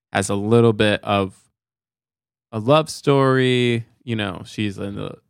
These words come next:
kind of a love triangle, a very soft <laughs> love triangle, but a little bit. And then, you know, you have, uh, what's the,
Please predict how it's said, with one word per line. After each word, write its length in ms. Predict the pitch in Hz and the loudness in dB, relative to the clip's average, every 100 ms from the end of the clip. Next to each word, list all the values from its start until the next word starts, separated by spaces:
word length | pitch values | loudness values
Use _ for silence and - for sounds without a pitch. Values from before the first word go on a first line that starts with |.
| _ _ | _ _
kind 220 | - 107 | -4 -4
of 60 | 101 | -4
a 60 | |
love 260 | 107 147 143 | 0 0 0
triangle, 560 | - 127 123 120 110 | 0 0 2 0 -2
a 20 | 104 | 2
very 240 | 143 127 | 2 2
soft 520 | 117 - 107 120 - | -2 0 4 4 0
<laughs> 80 | 127 | -2
love 140 | 135 | -2
triangle, 600 | - 151 143 143 139 139 135 | -2 -4 -4 -4 -4 -4 -4
but 160 | 135 | -4
a 40 | 127 | -4
little 280 | 127 127 | -2 -2
bit. 360 | 123 123 123 - - _ _ _ - | 0 -2 -2 -6 -16 _ _ _ -2
And 200 | 117 117 | 2 2
then, 580 | 113 110 110 107 104 104 _ _ _ _ _ | 4 4 2 0 -4 -10 _ _ _ _ _
you 120 | 113 107 | -6 -2
know, 240 | 101 92 | -2 -2
you 220 | 92 101 | -4 -4
have, 500 | 104 98 95 90 87 - _ - | -4 -4 -4 -6 -10 -18 _ -12
uh, 320 | 92 85 85 - - | -10 -8 -12 -18 -8
what's 240 | 117 - | -8 -8
the, 240 | - 113 | -8 -8